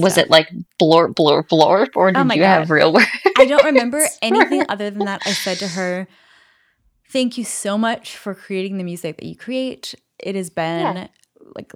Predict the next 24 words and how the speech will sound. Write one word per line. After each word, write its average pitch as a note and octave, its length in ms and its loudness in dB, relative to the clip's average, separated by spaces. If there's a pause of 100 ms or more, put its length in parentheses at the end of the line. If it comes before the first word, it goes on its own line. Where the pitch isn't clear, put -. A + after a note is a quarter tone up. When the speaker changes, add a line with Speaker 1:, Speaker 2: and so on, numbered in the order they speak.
Speaker 2:
literally C4 560 -4
the A3 140 -4
most G3 340 -4
enduring E3+ 580 -4
thing E3+ 200 -10
in E3+ 80 -8
my D#3+ 100 -8
life. D3+ 400 -8
It C#3+ 80 -8
has, D#3+ 160 -12
like, E3 220 -14
gotten F3 340 -6
me E3+ 120 -10
through F3 420 -8
more, D#3+ 400 -8
like, - 280 -16 (380)
relationships G3 800 -8
and E3+ 140 -12
situations E3 800 -12
and, - 180 -16
like, - 180 -20
moods E3+ 800 -10
and, - 540 -12 (260)
uh, D#3+ 240 -18